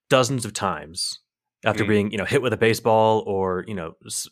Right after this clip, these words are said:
Speaker 1: hit in the face with a soccer ball or something, right? Um,
Speaker 2: Mm-hmm.
Speaker 1: and that advice worked every time.
Speaker 2: Yeah.
Speaker 1: And, and, and it, on the one hand, it's a dismissive, annoying coach being like, "Look, suck it up, get in there, kid." And I get it. Kids suck at sports and we're,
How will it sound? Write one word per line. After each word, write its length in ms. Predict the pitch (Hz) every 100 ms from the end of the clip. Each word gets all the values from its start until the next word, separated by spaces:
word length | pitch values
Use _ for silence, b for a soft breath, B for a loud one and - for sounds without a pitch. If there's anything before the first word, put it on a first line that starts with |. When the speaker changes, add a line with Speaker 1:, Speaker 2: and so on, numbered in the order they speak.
| -
Speaker 1:
hit 180 | 135
in 20 | 107
the 40 |
face 180 | 104 113
with 80 | 90
a 40 |
soccer 300 | 92 107 95
ball 220 | 104 101 87
or 60 |
something, 420 | - 107 90 80
right? 260 | 78 85 95 _ _ _ _
Um, 340 | 101 98 87 90
Speaker 2:
Mm-hmm. 140 | 104 - b b _
Speaker 1:
and 360 | 117 110 101 - _ -
that 140 | 120
advice 320 | - 120 127
worked 220 | 113 120 -
every 220 | - 117
time. 460 | 120 190 175 78 - _ _ _ _
Speaker 2:
Yeah. 200 | 113 104 _ _ -
Speaker 1:
And, 160 | 135
and, 200 | 143 139 -
and 300 | 135 127 123 -
it, 220 | 143 143 -
on 120 | 131
the 60 | 160
one 100 | 208
hand, 220 | 165 139
it's 220 | 139 117
a 80 | 127
dismissive, 440 | 110 110 143 135 113
annoying 320 | 110 113 107
coach 300 | 120 107 104
being 180 | 107 101
like, 180 | 95 -
"Look, 200 | 127 107
suck 220 | - 117
it 60 | 104
up, 160 | 104
get 100 | -
in 80 | 104
there, 100 | 95
kid." 300 | 90 90 85 90 _ _ _
And 180 | 117 113
I 40 | 113
get 160 | 123
it. 200 | 92 -
Kids 220 | - 104
suck 160 | - 104
at 80 | 98
sports 360 | - 92 101
and 100 | 101
we're, 160 | 92 95